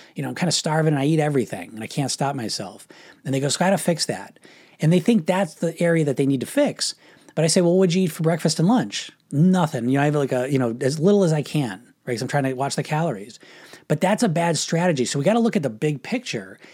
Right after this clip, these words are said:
It's not the afternoon that's the problem. It's the fact that they're not nourishing themselves in the morning and at lunch. And they're putting themselves into a state of extreme hunger. Well, anyone in a state of extreme hunger is gonna have a very difficult time managing their eating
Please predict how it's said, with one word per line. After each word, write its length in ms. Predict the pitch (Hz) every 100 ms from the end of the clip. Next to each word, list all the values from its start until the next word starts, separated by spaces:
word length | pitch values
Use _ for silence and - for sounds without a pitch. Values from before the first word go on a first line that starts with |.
| - -
It's 180 | 156
not 200 | 190 269
the 120 | 277 151
afternoon 400 | 170 160 143 214
that's 140 | 226
the 80 | 123
problem. 440 | - 120 113 127 -
It's 120 | 147
the 100 | 180
fact 260 | - 190
that 100 | 180
they're 120 | 160 156
not 180 | 160
nourishing 440 | 131 143 196 156 165
themselves 480 | 135 - 135 123 117
in 60 |
the 80 | 127
morning 460 | 123 131 139 143 143
and 100 | 123
at 120 | 117
lunch. 500 | 151 160 98 - - - -
And 120 | -
they're 120 | 143 147
putting 280 | - 196
themselves 400 | 196 151 - 147
into 140 | 135 131
a 60 |
state 420 | 120 - 147 139 143
of 440 | 135 123 113 107 -
extreme 460 | - - 160 151
hunger. 480 | 127 160 165 90 95 - - - -
Well, 200 | - 156 -
anyone 640 | 226 294 175 120 104 104
in 120 | - 165
a 60 |
state 240 | - 175 156
of 60 |
extreme 440 | 135 - - 170 147
hunger 260 | 165 156
is 60 | 127
gonna 120 | 127
have 120 | 110
a 60 | 113
very 260 | 165 175
difficult 500 | 156 160 147 151 131
time 500 | - 160 151 135 113 104 - _ _
managing 520 | 139 151 151 139 131
their 140 | 120 120
eating 400 | 120 98 -